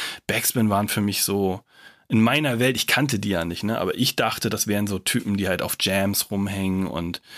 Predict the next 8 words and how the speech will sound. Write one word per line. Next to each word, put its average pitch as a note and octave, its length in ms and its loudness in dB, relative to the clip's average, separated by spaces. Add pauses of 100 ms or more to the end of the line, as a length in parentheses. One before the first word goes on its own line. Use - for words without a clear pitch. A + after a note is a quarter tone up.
(320)
für - 160 0
die G#2+ 140 0
Hip-Hop G#2 400 -2
irgendwie F#2+ 260 -2
alles F#2 380 0
ist F#2 260 -2
und F2 220 -6
ansonsten E2+ 920 -4